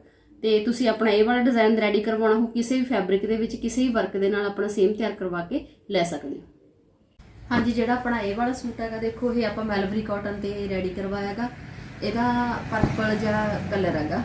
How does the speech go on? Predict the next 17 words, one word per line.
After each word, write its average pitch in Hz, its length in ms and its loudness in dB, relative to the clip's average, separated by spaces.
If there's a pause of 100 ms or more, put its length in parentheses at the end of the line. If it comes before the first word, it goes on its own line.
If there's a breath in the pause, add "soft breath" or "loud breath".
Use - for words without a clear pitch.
(200)
ਲਾਈਟ 202 280 0 (100)
ਪਰਪਲ 233 280 -2
ਕਲਰ 202 300 -2
ਹੈਗਾ, 214 180 -2
ਡਾਰਕ 202 340 -2
ਪਰਪਲ 185 360 -8
ਕਲਰ 190 260 -8
ਨਹੀਂ 180 160 -4
ਹੈਗਾ। 175 260 -6 (520 loud breath)
ਤੇ 214 200 -2
ਮੈਲਵਰੀ 214 420 0
ਕਾਟਨ 214 340 -2
ਦੀ 202 60 -2
ਇਹਦੀ 208 140 0
ਫੈ-, 180 540 -10
ਫੈਬਰਿਕ 180 460 -4
ਹੈਗੀ। - 180 -10